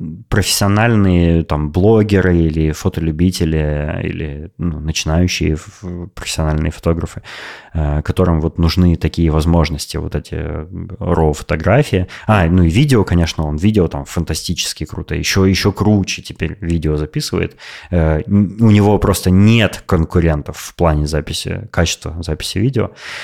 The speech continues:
Э, в-, э, это как будто действительно, вот, как будто вот эта приставка Pro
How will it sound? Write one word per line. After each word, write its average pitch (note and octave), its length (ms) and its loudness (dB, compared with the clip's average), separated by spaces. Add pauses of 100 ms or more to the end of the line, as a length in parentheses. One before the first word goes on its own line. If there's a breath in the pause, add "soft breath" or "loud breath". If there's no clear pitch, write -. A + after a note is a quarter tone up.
(360 loud breath)
Э, F2 800 4 (960)
в-, A#2+ 180 -2 (100)
э, A#2 200 -4
это A#2 220 4
как G#2 160 0
будто C3 200 4
действительно, C#3 340 2
вот, G#2 180 0
как F#2+ 220 -2
будто G#2+ 180 4
вот G2 100 4
эта G2 140 2
приставка F#2+ 500 0
Pro G3 580 4